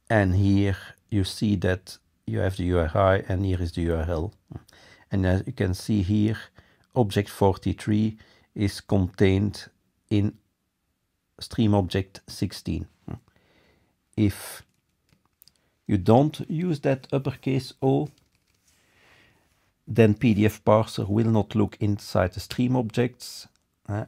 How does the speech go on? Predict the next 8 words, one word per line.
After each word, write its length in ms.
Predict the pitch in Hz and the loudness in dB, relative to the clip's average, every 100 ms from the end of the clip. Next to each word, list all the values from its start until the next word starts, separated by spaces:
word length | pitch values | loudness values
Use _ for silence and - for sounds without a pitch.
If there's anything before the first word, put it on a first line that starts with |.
| - | -2
and 260 | 95 95 - | 0 0 -2
object 340 | 110 98 104 | -2 0 -4
forty-three 720 | - 101 92 101 - - 107 - | -2 0 0 -2 -6 -4 -2 -2
will 180 | 104 95 | -2 0
not 200 | 95 92 | -2 -2
be 140 | 85 | -6
found. 460 | - 90 82 82 - _ _ _ _ _ - | -2 -2 -2 -6 -12 _ _ _ _ _ -2
Also, 640 | 98 104 - 107 101 92 | 0 0 2 4 4 0